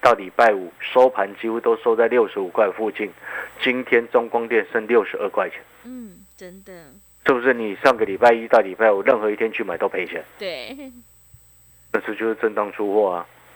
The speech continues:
Speaker 1: 理解那个意思吗？我说过了，震荡出货不代表它会马上下来，但是代表的另外一个很重要的含义叫做它涨不太动了。
Speaker 2: 嗯。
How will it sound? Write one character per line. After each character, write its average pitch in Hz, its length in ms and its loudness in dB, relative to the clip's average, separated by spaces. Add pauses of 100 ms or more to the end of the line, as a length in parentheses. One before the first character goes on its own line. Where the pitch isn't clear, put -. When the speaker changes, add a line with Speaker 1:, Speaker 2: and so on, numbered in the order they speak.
(680)
Speaker 1:
理 127 180 -2
解 113 180 6
那 117 60 2
个 117 100 6
意 117 220 -2
思 117 80 -6
吗？ 98 160 -4
我 104 80 -2
说 160 180 -2
过 160 160 6
了， 113 80 4
震 156 300 0
荡 131 300 4
出 139 360 -4
货 123 340 2 (600)
不 135 120 2 (140)
代 160 240 10
表 90 300 -4
它 123 160 6
会 117 160 4
马 90 420 -8
上 104 160 6 (140)
下 160 180 2
来， - 220 -10 (840)
但 127 200 6
是 123 100 -2 (100)
代 143 160 10
表 90 220 -2
的 90 140 -4
另 135 240 -4
外 120 160 6
一 - 20 4
个 101 160 -4
很 85 100 -12 (160)
重 117 220 0
要 107 140 4
的 85 80 -4
含 - 200 -4
义 107 180 -8
叫 110 120 -2
做 104 160 -2 (300)
它 120 200 4 (240)
涨 98 240 4
不 104 80 -2
太 110 200 0 (100)
动 104 140 0
了。 - 260 -20
Speaker 2:
嗯。 240 300 -18